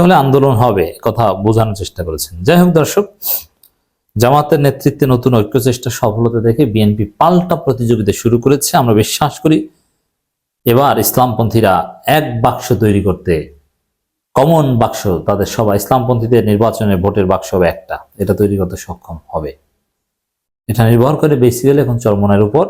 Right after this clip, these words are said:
জামাতের কোনো আপত্তি নেই। চরমনাই পীর সাহেবও যথেষ্ট, আহ, আন্তরিকতা দেখিয়েছেন, বিশেষ করে নির্বাচনী জোট এই প্রশ্নে ইতিবাচক মনোভাব আছে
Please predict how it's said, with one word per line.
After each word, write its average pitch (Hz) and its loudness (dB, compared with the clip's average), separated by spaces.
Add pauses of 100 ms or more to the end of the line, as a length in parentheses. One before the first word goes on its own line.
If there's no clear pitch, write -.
(140)
জামাতের 98 0
কোনো 90 -4
আপত্তি 85 -6
নেই। 82 -8 (520)
চরমনাই 135 2
পীর 143 -2
সাহেবও 156 4 (100)
যথেষ্ট, - 0 (1160)
আহ, 104 4 (320)
আন্তরিকতা 143 2
দেখিয়েছেন, 123 0 (360)
বিশেষ 117 2
করে 117 2
নির্বাচনী 120 0
জোট 117 2
এই 104 2
প্রশ্নে 113 -2 (200)
ইতিবাচক 107 -2
মনোভাব 104 2 (100)
আছে - -8